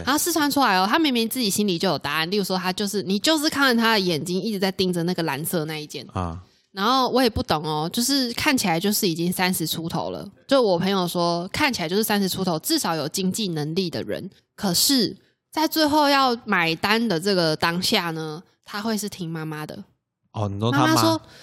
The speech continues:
Speaker 1: 对，妈妈就会在旁边嘛，妈妈一直干扰他的决策。他可能，妈妈就会问他说，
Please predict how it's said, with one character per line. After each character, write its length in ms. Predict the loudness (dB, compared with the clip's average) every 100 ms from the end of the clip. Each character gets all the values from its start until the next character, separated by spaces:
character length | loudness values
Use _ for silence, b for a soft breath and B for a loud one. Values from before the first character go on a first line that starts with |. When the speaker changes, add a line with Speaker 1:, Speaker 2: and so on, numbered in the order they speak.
| B
Speaker 1:
对， 140 | 0 2
妈 120 | 2
妈 140 | 2
就 80 | 2
会 60 | 4
在 100 | 2
旁 220 | 2 -2
边 120 | -2
嘛， 140 | -4 -2
妈 140 | 0
妈 160 | 2 2
一 40 |
直 120 | 0
干 180 | 0 0 0
扰 120 | 0
他 140 | 0
的 80 | -2
决 220 | -4 -6
策。 280 | -4 -8 -8 -16 _
他 140 | -2 0
可 100 | 0
能， 220 | 0 -2 0
妈 100 | 2
妈 140 | 2
就 100 | 4
会 100 | 4
问 240 | 4 2
他 220 | 2 0 0
说， 240 | 0